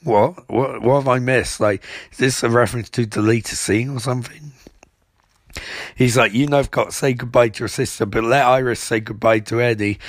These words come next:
And Iris leans down. Eddie whispers in her ankle holster.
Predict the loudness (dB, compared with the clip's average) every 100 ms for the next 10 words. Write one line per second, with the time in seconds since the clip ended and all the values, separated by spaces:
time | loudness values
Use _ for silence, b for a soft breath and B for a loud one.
0 | B B 2 4 4 2 -6 -4 -4 -4
1 | -2 0 0 0 0 2 0 0 -2 -6
2 | -4 -2 0 0 0 -4 -2 -2 -2 -4
3 | -6 -4 -4